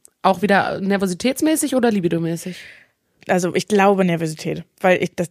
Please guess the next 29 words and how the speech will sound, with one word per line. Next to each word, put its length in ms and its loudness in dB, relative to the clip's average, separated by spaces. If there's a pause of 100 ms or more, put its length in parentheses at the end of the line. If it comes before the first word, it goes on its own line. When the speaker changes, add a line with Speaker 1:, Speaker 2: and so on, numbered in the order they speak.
(260)
Speaker 2:
da 200 -8
war 120 -6
einfach 280 -4
nur 160 0
so, 120 -2
ich 120 -4
kann 180 0
mich 120 2
da 100 0
nicht 200 -2
drauf 140 -2
konzentrieren, 560 -2 (120)
ich 120 -8
muss 160 -2
mich 140 -2
so 80 -2
fallen 420 2
lassen 420 0 (380)
und 240 -6
das 180 -8
konnte 280 -4
ich 80 -12 (140)
absolut 380 -2
nicht. 220 -2 (340)
<laughs> 300 2
Speaker 1:
Verstehe 380 -2 (100)
ich. 340 -8 (1160)
Okay, 360 0 (420)
dann 320 2